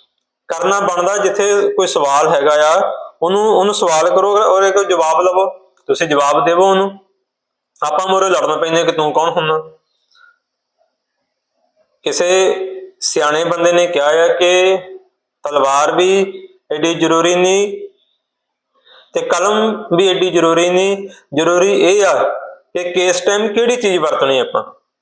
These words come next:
ਇਹ ਨਹੀਂ ਕਿ ਹਰ ਵੇਲੇ ਆਪਾਂ ਤਰ-, ਤਲਵਾਰ ਹੀ ਚੱਕੀ ਫਿਰ-, ਫਿਰੀ ਜੀ, ਆ ਜਾਓ ਸਾਡੇ ਮੂਹਰੇ ਜਿਹੜਾ ਆਇਆ ਵੱਢ ਦੇਣਾ।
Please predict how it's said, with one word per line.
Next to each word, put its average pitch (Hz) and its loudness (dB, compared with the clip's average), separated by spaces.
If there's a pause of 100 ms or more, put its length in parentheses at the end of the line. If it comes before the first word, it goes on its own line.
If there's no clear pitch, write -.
(920)
ਇਹ 175 0
ਨਹੀਂ 208 0
ਕਿ 208 0
ਹਰ 202 2
ਵੇਲੇ 202 2
ਆਪਾਂ 196 0
ਤਰ-, 185 -2
ਤਲਵਾਰ 165 0
ਹੀ 170 2
ਚੱਕੀ 170 0
ਫਿਰ-, 170 0
ਫਿਰੀ 170 2
ਜੀ, 185 2
ਆ 160 2
ਜਾਓ 160 2
ਸਾਡੇ 156 -2
ਮੂਹਰੇ 156 0
ਜਿਹੜਾ 156 0
ਆਇਆ 147 4
ਵੱਢ 135 -2
ਦੇਣਾ। 143 -2